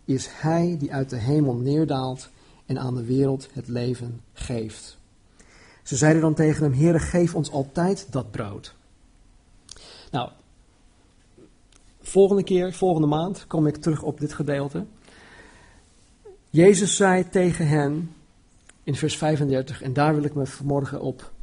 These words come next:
op gaan concentreren, is vers vijfendertig. Jezus zei: "Ik ben het brood des levens.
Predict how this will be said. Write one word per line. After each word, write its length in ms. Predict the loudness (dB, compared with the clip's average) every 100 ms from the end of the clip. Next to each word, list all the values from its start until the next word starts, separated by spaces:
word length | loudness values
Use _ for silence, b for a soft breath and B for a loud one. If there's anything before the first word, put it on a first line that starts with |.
| -10
op 200 | -10 -8
gaan 140 | -10
concentreren, 680 | -6 -6 -8 -2 2 2 0
is 100 | -4
vers 160 | -8 -6
vijfendertig. 600 | -6 -4 0 0 0 0
Jezus 360 | 4 4 2
zei: 300 | 0 0 0 -4 B B B B B B -20 0
"Ik 300 | 4 4 4
ben 480 | 4 6 4 0 -4 -12 -20 -20 -20 _ -20 _ _ _ _ _ _ _
het 240 | -10 -4
brood 460 | 0 2 2 -2 -8
des 160 | -8
levens. 760 | -6 -6 -8 -12 -14 -14 -18